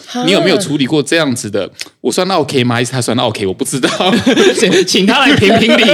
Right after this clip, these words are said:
Speaker 3: 是不是？
Speaker 2: <laughs> 可是这样子，就是飞机上常会遇到这种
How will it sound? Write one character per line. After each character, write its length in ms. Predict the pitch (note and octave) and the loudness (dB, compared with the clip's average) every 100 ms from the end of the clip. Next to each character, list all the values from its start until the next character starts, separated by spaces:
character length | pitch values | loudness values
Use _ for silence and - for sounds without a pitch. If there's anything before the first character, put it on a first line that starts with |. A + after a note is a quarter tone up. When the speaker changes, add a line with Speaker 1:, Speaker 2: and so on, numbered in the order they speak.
| G3+ | 2
Speaker 3:
是 100 | - | 4
不 120 | - | 4
是？ 340 | A#4+ C4 D#4 B3 C4 B3+ - A3+ - A3+ - - | 4 4 4 4 2 2 0 -2 0 -2 -2 -4
Speaker 2:
<laughs> 80 | |
可 80 | G3 | -2
是 120 | A#3 | -2
这 120 | A#3+ B3+ | 0 0
样 140 | G#3 | 0
子， 180 | C3+ A#2 | -2 -4
就 120 | G#3+ | -4
是 140 | G#3 F#3+ - | -4 -6 -4
飞 180 | G3+ G3+ | -4 -2
机 140 | G3+ | -2
上 120 | F#3+ | -2
常 160 | D3 B2+ | -2 -2
会 60 | |
遇 80 | D3 | 0
到 100 | C3+ | -2
这 80 | C3 | -2
种 140 | G2+ | -4